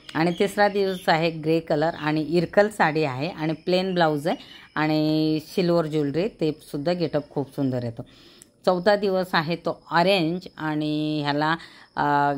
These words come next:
हे आहे बॉटल ग्रीन कलर असा पदर आहे, खूप सुंदर दिसतोय आणि ब्लाऊज ह्याचा राव-, असं व्ही गळा आणि त्याला बटन केलेत ऑरेंज कलरचे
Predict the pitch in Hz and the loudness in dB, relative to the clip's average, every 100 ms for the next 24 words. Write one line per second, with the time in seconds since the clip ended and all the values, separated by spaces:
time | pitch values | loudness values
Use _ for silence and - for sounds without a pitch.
0 | 139 170 156 135 131 139 147 170 160 160 | -2 0 0 0 -2 -2 0 -2 -2 0
1 | 165 165 165 160 - 156 156 151 147 151 | 2 2 2 0 0 0 0 0 -2 -4
2 | 151 151 147 160 151 139 151 - 160 156 | -2 -2 0 0 0 -2 -4 -4 -6 -6
3 | - - 165 165 185 190 180 - 160 165 | -12 -4 0 2 0 -2 -6 -6 -6 -6
4 | - - - 170 180 170 170 190 196 170 | -10 -20 -8 -4 0 4 4 2 0 -4
5 | - 147 156 - - _ _ _ _ _ | -2 -2 -2 -8 -20 _ _ _ _ _
6 | _ - 151 165 180 175 156 156 180 156 | _ -6 0 2 4 2 2 0 0 0
7 | 170 185 180 147 165 160 147 156 147 147 | 0 2 2 2 0 -2 -4 -2 -2 0
8 | 170 202 143 151 180 185 196 147 147 147 | 0 -2 -4 -4 -2 -2 0 0 0 -2
9 | 135 139 - 135 127 127 - | -2 -4 -4 -6 -4 -6 -8